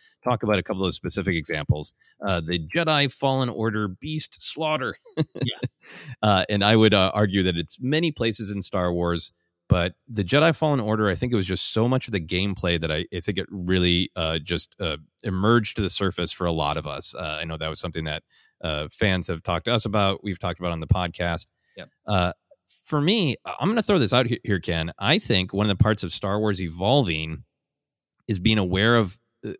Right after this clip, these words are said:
Speaker 1: certain tensions. And one of the huge tensions between, for Star Wars for me, is between it is a deep myth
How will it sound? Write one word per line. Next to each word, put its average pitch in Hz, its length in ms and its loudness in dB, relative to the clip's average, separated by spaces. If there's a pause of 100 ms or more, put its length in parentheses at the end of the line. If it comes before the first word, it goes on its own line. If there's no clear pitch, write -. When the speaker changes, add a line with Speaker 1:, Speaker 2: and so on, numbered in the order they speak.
(240)
Speaker 1:
certain 104 320 -4
tensions. 90 560 -2 (480)
And 98 140 2
one 110 120 4
of 107 60 4
the 101 80 4
huge 190 500 -4
tensions 135 540 0
between, 98 560 -2 (320)
for 110 100 2
Star 135 200 4
Wars 107 160 2
for 110 80 -2
me, 110 280 6
is 95 140 2
between 104 540 2 (420)
it 117 100 2
is 110 160 4
a 87 220 2
deep 98 480 -4
myth 131 400 -2